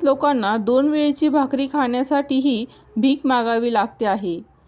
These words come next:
तेव्हा श्रीमंत माणसाने मनातल्या मनात देवाकडे तक्रारच केली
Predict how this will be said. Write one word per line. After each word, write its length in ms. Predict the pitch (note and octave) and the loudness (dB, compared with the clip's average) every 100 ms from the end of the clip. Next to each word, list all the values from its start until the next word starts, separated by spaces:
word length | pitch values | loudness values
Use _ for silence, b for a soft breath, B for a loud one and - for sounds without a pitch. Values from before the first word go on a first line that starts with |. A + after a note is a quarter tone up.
| _ _ - | _ _ -2
तेव्हा 400 | A3+ B3+ A3 A3 | 0 2 2 0
श्रीमंत 500 | - A3+ A#3 C4+ C#4 | -2 -2 0 0 0
माणसाने 640 | C#4+ C#4+ C#4+ D#4 C#4+ G3+ G#3 | 0 2 2 2 0 0 -4
मनातल्या 680 | C4 A3 A#3 B3+ C4+ C#4+ C#4 | -6 -4 -2 -2 0 0 2
मनात 320 | C#4+ G#3+ A3+ | 2 2 0
देवाकडे 640 | G3 G#3+ A#3+ D#4 C4+ C4+ | 0 0 2 0 0 -2
तक्रारच 580 | C#4 A#3 A#3+ A#3 A#3 A#3+ | -2 -4 -2 0 -2 -4
केली 360 | A3 F#3+ E3+ | -6 -4 -6